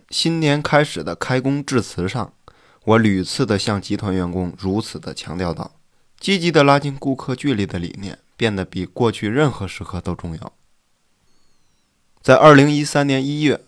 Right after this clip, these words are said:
受到安倍经济学一系列刺激性的政策的影响，市场出现了股价上升与日元汇率贬值的趋势，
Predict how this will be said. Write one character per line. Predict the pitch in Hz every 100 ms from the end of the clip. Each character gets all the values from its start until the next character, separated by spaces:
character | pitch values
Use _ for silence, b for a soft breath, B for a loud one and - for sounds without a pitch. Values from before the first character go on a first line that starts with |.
| -
受 | - 110
到 | 101 -
安 | - 131 143
倍 | 135
经 | 98 117 117
济 | 104
学 | 87 90 87 -
一 | 101 123
系 | - 139
列 | 123 101
刺 | - - 120
激 | 98
性 | 87 92
的 | 85 87
政 | 123 107
策 | -
的 | 87 82
影 | 85
响， | - - - b b b
市 | - -
场 | 123 92 85
出 | 120
现 | 123 123
了 | 104
股 | - 95
价 | 131 117
上 | 135 117
升 | 120 120 b b b
与 | - 95 -
日 | 151 143
元 | 95 92 101
汇 | - 127
率 | 101 92
贬 | - 107 78 -
值 | 98
的 | 117
趋 | - 92
势， | 82 -